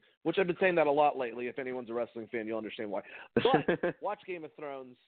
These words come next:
Speaker 1: and then jumped right back on board with the pay-per-view flawlessly. But, uh,
Speaker 2: Y-,
Speaker 1: yeah,
Speaker 2: it's
Speaker 1: man. Uh,
Speaker 2: funny enough,
Speaker 1: crazy.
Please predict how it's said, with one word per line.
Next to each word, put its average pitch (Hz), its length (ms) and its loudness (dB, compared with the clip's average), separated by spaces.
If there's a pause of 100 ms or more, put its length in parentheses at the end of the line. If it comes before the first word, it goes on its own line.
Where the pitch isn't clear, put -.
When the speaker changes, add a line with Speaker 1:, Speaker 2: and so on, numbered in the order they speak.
(140)
Speaker 1:
and 151 220 -8
then 160 260 -4
jumped 147 280 -6
right 131 280 2
back 131 220 0
on 123 160 -4
board 117 300 -2
with 110 80 -10
the - 80 -16
pay-per-view 101 680 -8 (380)
flawlessly. 113 640 2 (420)
But, 101 220 0
uh, 95 300 0 (140)
Speaker 2:
Y-, 135 200 -4
Speaker 1:
yeah, 135 220 4
Speaker 2:
it's 233 40 -4
Speaker 1:
man. 262 220 -4 (120)
Uh, 143 100 2
Speaker 2:
funny 139 200 4
enough, 151 280 2 (640)
Speaker 1:
crazy. 135 360 2